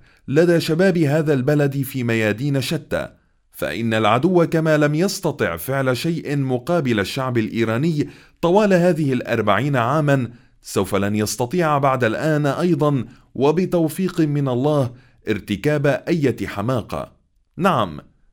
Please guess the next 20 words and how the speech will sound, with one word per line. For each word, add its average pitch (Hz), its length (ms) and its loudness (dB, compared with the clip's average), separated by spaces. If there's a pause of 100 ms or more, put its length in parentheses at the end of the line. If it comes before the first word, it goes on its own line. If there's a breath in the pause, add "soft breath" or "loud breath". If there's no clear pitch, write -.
(280)
يمارسون 180 680 4
بعض 165 260 2
الإيذاء 131 720 0
في 123 200 -4
قضايا 120 720 0 (240 loud breath)
من 95 300 -2
قبيل 107 380 -2
الحظر 143 520 -2 (260 loud breath)
والشؤون 120 540 -2
الاقتصادية 147 840 -2
والإعلام. 104 840 -2 (480)
توجد 107 400 -2
مثل 123 340 -4
هذه 113 400 -2
الأمور، 113 580 -4 (400 soft breath)
وهي 92 340 0
ممارسات 107 680 2 (600 loud breath)
تؤذي 135 340 -4
الشعب، 98 580 -4 (300)
لكنها 147 720 0